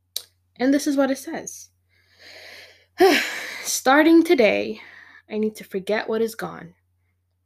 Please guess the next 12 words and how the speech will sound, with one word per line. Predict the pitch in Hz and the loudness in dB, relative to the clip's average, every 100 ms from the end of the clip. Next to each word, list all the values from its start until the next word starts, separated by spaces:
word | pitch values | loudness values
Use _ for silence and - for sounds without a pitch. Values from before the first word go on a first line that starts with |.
| _ _ - | _ _ -14
appreciate | 185 - 226 220 254 247 | -14 -10 -10 -6 -2 -2
what | - 175 | -2 -6
still | - - 214 240 | -8 -2 0 2
remains, | 285 262 180 175 190 196 - - _ _ _ _ _ _ _ | 2 2 0 -4 -8 -10 -14 -18 _ _ _ _ _ _ _
and | 202 196 196 | -6 -2 0
look | 214 - | -2 -4
forward | - 208 202 202 | -4 -2 -4 -6
to | - 165 | -10 -6
what | 180 185 | -6 -6
is | 180 | -8
coming | - 190 196 196 | -12 -8 -4 -4
next." | 180 - - - - _ | -6 -12 -18 -20 -20 _